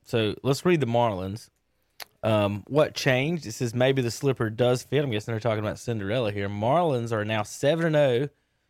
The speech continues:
in franchise playoff series. Uh, they've only, they scored in only two of the eighteen innings against the Cubs.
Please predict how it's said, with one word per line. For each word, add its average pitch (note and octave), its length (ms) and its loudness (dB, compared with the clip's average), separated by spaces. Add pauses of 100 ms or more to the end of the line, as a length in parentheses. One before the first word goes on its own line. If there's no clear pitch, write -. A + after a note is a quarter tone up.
(300)
in G2+ 140 -6
franchise A#2+ 580 0
playoff A2+ 440 0
series. A#2+ 680 -6 (600)
Uh, G2+ 460 0 (160)
they've G#2+ 380 0 (100)
only, C3 460 0
they A#2 120 2
scored C#3+ 340 0
in B2+ 60 0
only A2+ 240 -2 (120)
two C3+ 600 2 (580)
of A2 100 0
the A2+ 180 2
eighteen C3+ 460 2
innings G#2+ 600 -2
against G#2+ 340 -4
the G2+ 80 -6
Cubs. E2+ 540 -4